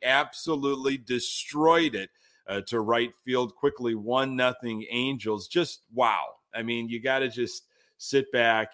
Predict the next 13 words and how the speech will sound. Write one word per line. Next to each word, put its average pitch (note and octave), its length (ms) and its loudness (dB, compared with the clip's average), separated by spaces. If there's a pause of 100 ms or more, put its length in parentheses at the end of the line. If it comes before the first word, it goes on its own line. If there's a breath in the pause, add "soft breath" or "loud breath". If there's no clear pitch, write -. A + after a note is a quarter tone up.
and G#2+ 140 -6
just G#2+ 280 -6
admire. G#2 540 0
But B2+ 280 6 (280)
it E3 160 0
was E3 320 6
middle, D3+ 600 6
middle. C3+ 500 2 (280 soft breath)
Uh, A#2+ 180 0
but C#3+ 240 2
just G3+ 260 -2
the F#3 120 0
explosion, C#3 1080 2